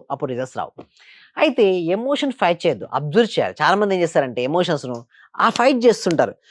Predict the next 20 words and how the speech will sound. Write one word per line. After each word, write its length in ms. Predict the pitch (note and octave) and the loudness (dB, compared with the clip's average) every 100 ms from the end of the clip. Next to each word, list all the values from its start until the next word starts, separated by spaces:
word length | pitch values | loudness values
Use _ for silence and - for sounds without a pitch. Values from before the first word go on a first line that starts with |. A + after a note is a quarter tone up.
| _ - | _ 0
చూడండి 260 | D#4 A3 | 2 4
ఇక్కడ 180 | G#3 F#3+ | 4 4
రివర్ 260 | F3+ G#3 G#3 | 4 6 4
ఉంది 140 | D#3 | 2
మేడం. 280 | B2 G2+ - - | -2 -6 -10 -4
రివర్ 260 | F#3+ B3+ B3+ | 2 2 4
పైన 180 | A#3 | 2
ఇక్కడ 160 | G#3+ F3 | 2 2
అడ్డు 160 | D#3+ F#3 | 4 6
గోడ 180 | F#3+ | 6
పెట్టాం. 300 | D#3+ B2+ A2 - | 6 2 -4 -6
ఓకే? 280 | D3+ B3+ B3 - _ - F#3+ | -8 -2 -2 -4 _ -4 -2
అప్పుడు 200 | F#3 A#3+ | 4 6
ఏమవుద్ది? 400 | B3+ A3+ C#4 C#4+ | 6 2 -2 -6
దాని 180 | - G#3+ | 0 2
యొక్క 100 | G#3 | 4
రెసిస్టెన్స్ 320 | G3 - C4 | 2 0 0
పవర్ 180 | B3 G#3 | 0 4
పెరుగుద్దా 320 | G3+ A3+ A3 | 4 6 4
లేదా? 300 | G#3 B2 B2 | 4 2 -2